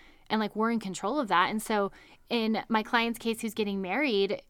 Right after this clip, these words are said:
you know, she knew that if she got hyper vigilant and obsessive about food, there was going to be a lot of guilt and shame that came with that because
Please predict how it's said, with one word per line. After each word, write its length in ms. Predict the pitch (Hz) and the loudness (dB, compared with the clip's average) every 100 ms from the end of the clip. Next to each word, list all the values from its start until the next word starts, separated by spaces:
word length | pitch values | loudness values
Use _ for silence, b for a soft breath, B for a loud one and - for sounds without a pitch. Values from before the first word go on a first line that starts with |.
| - | -6
you 120 | 233 | -2
know, 100 | 214 | -2
she 320 | - - 269 | -2 0 4
knew 380 | 254 247 302 247 | 4 6 4 4
that 160 | 214 196 | 2 -2
if 120 | 190 | -4
she 440 | - 233 226 226 | -6 -4 -4 -4
got 400 | 220 190 214 202 | -4 -4 -4 -4
hyper 400 | 208 214 214 269 | -4 -4 -2 -2
vigilant 640 | 233 202 233 262 285 269 - - | -4 -4 -4 -2 0 -2 -6 -8
and 300 | 214 196 190 | -6 -6 -6
obsessive 500 | - - 202 240 226 | -10 -10 -8 -8 -4
about 300 | 202 196 - | -2 -4 -4
food, 360 | 190 208 294 - B B B - | -6 -4 -4 -6 B B B 0
there 100 | 240 | 2
was 140 | 226 | 2
going 320 | 220 220 254 | 0 2 4
to 40 | 220 | 2
be 120 | 226 | 2
a 80 | 208 | 2
lot 180 | 196 | 2
of 140 | 196 170 | 0 -2
guilt 260 | 160 196 | -4 -4
and 160 | 196 180 | -4 -6
shame 220 | - 190 | -6 -6
that 120 | 185 | -6
came 220 | - 170 170 | -10 -10 -8
with 160 | 214 | -2
that 220 | 269 269 | 0 0
because 500 | 214 - 190 185 180 | -2 -4 -2 -2 -4